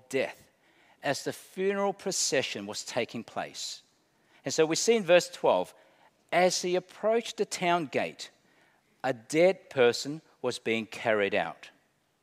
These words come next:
It's a bit like, you know, sometimes you drive down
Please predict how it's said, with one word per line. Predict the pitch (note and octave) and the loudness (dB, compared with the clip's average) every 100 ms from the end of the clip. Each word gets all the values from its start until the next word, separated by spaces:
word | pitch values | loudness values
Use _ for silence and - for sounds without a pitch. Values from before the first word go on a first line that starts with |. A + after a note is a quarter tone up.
| _ _ _ _ _ - | _ _ _ _ _ -8
It's | F#3 - | -8 -6
a | G#3 | -6
bit | C#4 A#3+ | -4 0
like, | G3+ F3+ F3+ | 2 2 -2
you | - _ _ - _ G3+ | -12 _ _ -20 _ -2
know, | |
sometimes | F#3 F3+ E3 D#3+ C#3+ | 0 2 0 0 -2
you | C3 | -4
drive | G#2+ A#2+ B2+ C3+ C3+ - - - | -4 4 6 6 2 -4 -16 -6
down | B2+ C3 C3 C#3 C3+ | -4 -4 -4 -6 -8